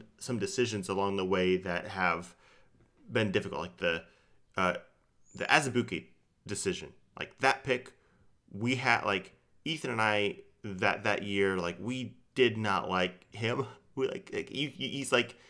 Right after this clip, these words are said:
he's a guy you could get at the end of the second round, and they got him in the first. And he's done absolutely nothing. The, the issue for them was, like, I think that they wanted that style of defender, um, which i-, is,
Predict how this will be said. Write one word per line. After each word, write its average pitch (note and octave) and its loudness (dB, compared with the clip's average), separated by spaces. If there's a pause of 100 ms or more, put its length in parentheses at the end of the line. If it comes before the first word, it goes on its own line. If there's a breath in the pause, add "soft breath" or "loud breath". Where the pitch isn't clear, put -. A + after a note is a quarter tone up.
(200 loud breath)
he's D#3+ 0
a D3 2
guy A#2+ 6
you A#2+ 2
could A2+ -10
get A2+ 4
at F#2 -6
the A2 -2
end G#2+ 0
of G2 2
the F2+ -4
second F#2 -4
round, D#2+ -4
and F#2+ -2
they A#2+ 6
got G#2+ 4
him F#2+ 2
in F2+ -2
the D#2+ -8
first. - -14 (400 soft breath)
And F#2 2 (160)
he's A2+ 0
done G#2 2
absolutely G#2+ 4
nothing. F2 -4 (580 soft breath)
The, B2 0
the C#3+ -2
issue D#3 -2
for A2+ -6
them A2 0
was, A2 2
like, F#2+ -2
I G#2+ -4
think D3 -6
that C#3 -8
they A#2 2
wanted G#2+ 2
that A2+ 2
style A2+ 4
of G2 -4 (140)
defender, A2+ -2 (320 soft breath)
um, F2+ 2 (280)
which G#2 -2
i-, G2+ -6
is, F#2 -6